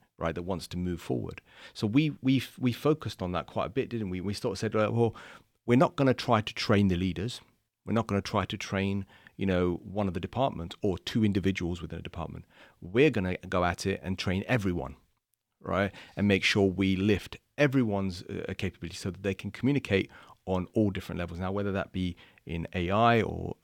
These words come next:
I O T, or in this case, you know, electrification,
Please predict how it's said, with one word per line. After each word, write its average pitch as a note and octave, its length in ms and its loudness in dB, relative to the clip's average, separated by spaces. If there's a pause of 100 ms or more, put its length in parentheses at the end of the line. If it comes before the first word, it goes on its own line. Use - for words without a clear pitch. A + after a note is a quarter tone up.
(180)
I F2 120 2
O E2 80 2
T, A#2+ 460 0
or F2 240 -6 (260)
in F#2 140 -4
this G#2+ 160 -2
case, F2+ 500 -4
you F#2 80 -4
know, F2 120 -4
electrification, A2+ 1040 -2